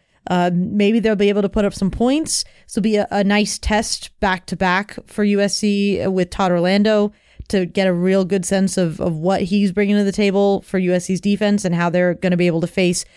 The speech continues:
two pretty bright quarterbacks, uh, in, in these two weeks.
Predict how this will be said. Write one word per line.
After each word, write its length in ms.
two 280
pretty 280
bright 340
quarterbacks, 720
uh, 180
in, 240
in 160
these 240
two 180
weeks. 400